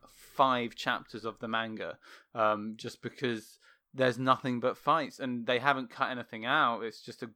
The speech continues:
gorgeously detailed fight. Like, I think, like, three or four episodes from the final when there's fighting, he's fighting, like, that giant tree monster, and then it segues straight into, like, him fighting the other evil guy up the tower. Like, there's no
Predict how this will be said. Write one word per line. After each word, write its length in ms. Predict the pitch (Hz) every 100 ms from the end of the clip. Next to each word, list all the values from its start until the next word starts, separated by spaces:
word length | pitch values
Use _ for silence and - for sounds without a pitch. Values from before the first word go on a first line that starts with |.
| -
gorgeously 520 | 123 120 117 - 113
detailed 460 | 113 113 - 110
fight. 300 | - 180 170
Like, 220 | 143 127 - - - _ _ _ -
I 100 | 143
think, 220 | 151 139
like, 240 | 139 131 -
three 400 | - - 143 143
or 80 |
four 240 | 131 143 139
episodes 340 | 139 - 123
from 140 | - 120
the 60 |
final 480 | - 175 202 185 135
when 160 | 123 120
there's 240 | 120 113
fighting, 480 | - 139 127 127 120
he's 180 | 123 -
fighting, 220 | 147 131
like, 120 | 110
that 160 | 113 -
giant 320 | 135 127 -
tree 280 | - 160 175
monster, 400 | 175 175 - 170
and 160 | 135
then 80 | 127
it 80 | 123
segues 440 | - 135 120 120
straight 460 | - - 139 135 147
into, 300 | 139 123 127
like, 280 | 120 117 123 - - _
him 180 | 135 127
fighting 420 | - 131 127 120
the 140 | 117
other 260 | 123 131 127
evil 320 | 123 123 120
guy 240 | 117 120 117
up 160 | 117
the 80 | 127
tower. 540 | - 139 147 131 113
Like, 300 | 117 117 117 - _ - - - _ _
there's 240 | 143 147 135
no 640 | 147 156 151 151 143 135